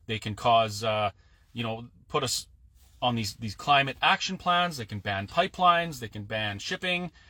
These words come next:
They can do all of these things to us. They harm us.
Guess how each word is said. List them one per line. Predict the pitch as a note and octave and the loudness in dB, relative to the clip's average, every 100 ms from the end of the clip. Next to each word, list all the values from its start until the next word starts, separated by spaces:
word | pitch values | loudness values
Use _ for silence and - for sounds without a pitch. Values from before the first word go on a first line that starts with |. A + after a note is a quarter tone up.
| - _ | -20 _
They | - | -8
can | - | -6
do | C3+ D3 | 0 6
all | F#3 D4 | 6 6
of | C#4 | 0
these | C4 - | -4 -4
things | G3 G3 | -6 -6
to | - B2+ | -6 -2
us. | G2+ - - _ - - - - - - - - | -2 -4 -10 _ -20 -20 -20 -20 -20 -20 -20 -18
They | B2+ D#3 | 0 2
harm | C#3+ F3+ C4 C4+ | 4 6 6 6
us. | A#2 B2+ - - | 2 0 -4 -10